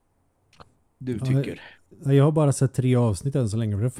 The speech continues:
Speaker 2: fanns inga fler på Max. Det kanske kommit fler nu, men de tre
Speaker 1: Jaha,
Speaker 2: avsnitten
Speaker 1: det
Speaker 2: tyck-
Speaker 1: lät ju märkligt. Då kanske jag blandade ihop det med något annat då, för jag trodde att den var helt klar, <laughs> nämligen.
Speaker 2: Men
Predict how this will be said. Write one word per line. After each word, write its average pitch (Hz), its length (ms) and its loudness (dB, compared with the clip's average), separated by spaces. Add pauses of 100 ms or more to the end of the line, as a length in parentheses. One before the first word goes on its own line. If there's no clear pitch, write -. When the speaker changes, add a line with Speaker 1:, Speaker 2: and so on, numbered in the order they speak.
(140)
Speaker 2:
fanns - 380 -6
inga 123 260 2
fler 92 320 -4
på 101 380 -2
Max. 101 460 -4
Det 120 120 -6
kanske 127 260 -2
kommit 113 520 -2 (100)
fler 127 240 0
nu, 117 300 -2
men 113 280 -4 (420)
de 120 240 0
tre 127 100 2
Speaker 1:
Jaha, 127 120 2
Speaker 2:
avsnitten 113 280 2
Speaker 1:
det 143 60 4
Speaker 2:
tyck- 139 80 4
Speaker 1:
lät 139 260 2
ju 139 440 2
märkligt. 127 400 -2
Då 120 100 -4
kanske 123 220 -2
jag 127 80 2
blandade 127 280 -2
ihop 120 200 -2
det 135 80 0
med 131 120 2
något 123 140 0
annat 117 300 0
då, 101 100 -4
för 120 140 -6
jag 117 140 0
trodde 113 220 -4
att 104 60 -4
den 110 120 -4
var 107 80 -2
helt 104 200 -2
klar, - 380 -12
<laughs> - 100 -16
nämligen. 104 340 -2 (320)
Speaker 2:
Men 139 380 4